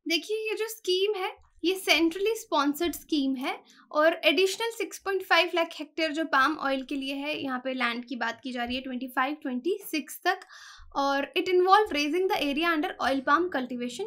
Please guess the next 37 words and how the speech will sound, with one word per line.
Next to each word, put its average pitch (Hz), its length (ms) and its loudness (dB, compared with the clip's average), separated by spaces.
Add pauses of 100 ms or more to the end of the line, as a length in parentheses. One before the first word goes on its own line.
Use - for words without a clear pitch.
कि 370 60 -4
हम 277 220 0
रेज 359 360 2
करेंगे 285 320 0
एरिया, 262 400 -2 (360)
जो 349 100 0
चीज़ 359 240 0
मैंने 330 140 4
आपको 285 200 2
पहले 269 240 -2
बताई 254 260 -2
कि 415 140 -8
ऑयल 277 180 2
पाम 262 240 0
कल्टीवेशन 262 480 -4
को 381 100 -2
इंक्रीज 269 500 0
किया 220 120 -6
जाएगा, 240 320 -4
लैंड 269 380 6
यहाँ 247 200 -4
पे 349 60 -4
इंक्रीज 277 500 -2
किया 226 120 -4
जाएगा। - 440 -12 (400)
अब 427 140 10
इसके 480 420 2
लिए 466 140 4
ऑयल 381 280 6
पाम 427 240 10
फार्मर्स 359 540 6
को 427 160 0
फाइनेंशियल 302 760 4
असिस्टेंस 339 540 -2
भी 370 120 2
दी 359 160 2
जाएगी, 320 480 2